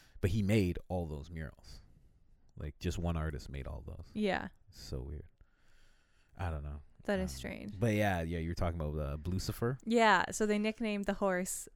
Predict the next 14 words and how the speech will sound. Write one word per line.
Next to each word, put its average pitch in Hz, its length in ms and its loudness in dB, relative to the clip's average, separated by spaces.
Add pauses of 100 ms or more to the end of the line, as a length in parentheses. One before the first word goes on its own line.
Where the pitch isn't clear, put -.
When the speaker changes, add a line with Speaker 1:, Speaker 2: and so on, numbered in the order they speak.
Speaker 2:
Blucifer 226 720 0
because 202 300 0
it's - 200 -6 (140)
painted 240 420 4
blue 185 540 2
Speaker 1:
Yeah. 160 300 -2
Speaker 2:
and 202 140 2
it 196 60 2
has 202 220 0
these 202 160 -4
glowing 190 580 0
red 175 200 -2
eyes. 185 540 0
Speaker 1:
Mm-hmm. 82 220 -6